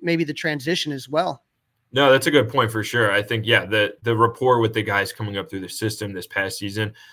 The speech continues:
Speaker 2: absolutely. I think that helps. And, um, it,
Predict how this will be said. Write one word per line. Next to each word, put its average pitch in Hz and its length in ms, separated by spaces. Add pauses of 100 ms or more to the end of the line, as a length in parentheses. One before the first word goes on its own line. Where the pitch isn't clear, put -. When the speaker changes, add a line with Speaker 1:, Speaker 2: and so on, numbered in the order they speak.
(120)
Speaker 2:
absolutely. 113 500
I 101 80
think 113 200
that 101 140
helps. 107 380
And, 95 160 (400)
um, 90 400 (280)
it, 123 160